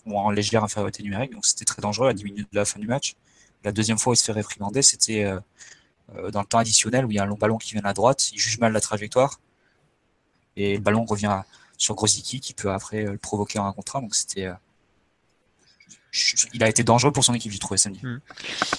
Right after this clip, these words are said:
Speaker 2: Euh, Arthur nous dit, quand Meunier centre moins bien, sa copie est tout de suite moins bonne. Euh... oui, oui, c'est pas faux. C'est vrai que, globalement, il avait une bonne qualité de centre, mais là, ce week-end, ça a pas été, euh...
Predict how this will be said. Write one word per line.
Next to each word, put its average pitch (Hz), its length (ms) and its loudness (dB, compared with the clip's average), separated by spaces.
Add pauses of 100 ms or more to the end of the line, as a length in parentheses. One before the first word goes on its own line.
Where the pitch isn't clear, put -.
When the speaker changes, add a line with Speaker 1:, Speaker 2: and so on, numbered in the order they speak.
(120)
Speaker 2:
Euh, 143 580 12
Arthur 190 300 4
nous 175 140 2
dit, 208 440 -2
quand 165 300 6
Meunier 196 260 2
centre 185 300 2
moins 170 140 4
bien, 208 160 2
sa 160 120 2
copie 170 280 -4
est - 20 -8
tout 170 120 -4
de - 40 -4
suite - 200 -6
moins 156 140 4
bonne. 139 380 4 (1300)
Euh... 113 1200 2 (280)
oui, 131 240 0
oui, 170 100 2
c'est 120 140 -2
pas 123 100 2
faux. 170 160 -2
C'est 143 120 2
vrai 143 60 6
que, 117 440 4
globalement, 120 420 4
il 123 160 4
avait 110 180 4
une 117 160 -4
bonne 117 220 4
qualité 120 320 4
de 113 60 0
centre, - 320 -2
mais 113 400 0 (440)
là, 135 80 6
ce - 120 0
week-end, 156 180 4
ça - 120 6
a 110 40 8
pas 143 160 6
été, 139 380 6
euh... 117 560 4